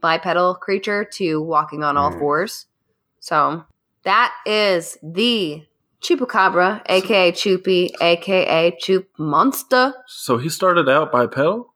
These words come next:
Speaker 1: Yeah, he started out, Tolentino says he walked on two legs.
Speaker 3: Oh, interesting.
Speaker 1: And then eventually he started crawling.
Speaker 2: Yep, just like my dog.
Speaker 1: Yeah, just like your dog. So your
Speaker 3: <laughs>
Speaker 1: dog started out bipedal, James?
Speaker 2: Uh, sort of. When his mange would get bad on his, uh, front legs, he would, uh, sort of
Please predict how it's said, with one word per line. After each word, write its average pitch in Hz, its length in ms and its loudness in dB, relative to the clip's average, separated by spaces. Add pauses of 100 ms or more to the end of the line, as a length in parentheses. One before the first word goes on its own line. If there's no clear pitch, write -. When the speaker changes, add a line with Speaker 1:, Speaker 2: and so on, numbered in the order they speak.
(160)
Speaker 1:
Yeah, 330 140 0
he 233 60 -2
started 208 300 -2
out, 202 320 0
Tolentino 247 500 2
says 220 220 -4
he 214 80 0
walked 196 260 0
on 190 140 0
two 220 160 -2
legs. - 420 0 (160)
Speaker 3:
Oh, 104 640 2 (400)
interesting. - 500 -2
Speaker 1:
And 196 140 0
then 180 80 2
eventually 180 460 0
he - 20 -6
started 151 300 -10
crawling. 143 560 0 (160)
Speaker 2:
Yep, 127 180 -6
just 123 280 0
like 147 220 2
my 160 180 0
dog. 98 540 0
Speaker 1:
Yeah, 202 140 0
just 180 240 -4
like 190 160 -4
your 226 80 -2
dog. 196 440 2 (280)
So - 100 0
your 262 200 2
Speaker 3:
<laughs> - 0 -
Speaker 1:
dog 208 380 2
started 240 260 0
out 202 180 2
bipedal, 202 480 2
James? 247 500 -2
Speaker 2:
Uh, 120 160 2
sort 175 300 0
of. 104 320 0
When 127 140 0
his 120 180 -4
mange 131 320 0
would 113 140 -2
get 101 200 -2
bad 98 380 0
on 95 140 -2
his, 90 260 -8
uh, 92 100 -2
front - 300 -2
legs, 127 380 0
he 120 120 0
would, 95 300 -2
uh, 98 260 2
sort 135 240 -2
of 104 240 0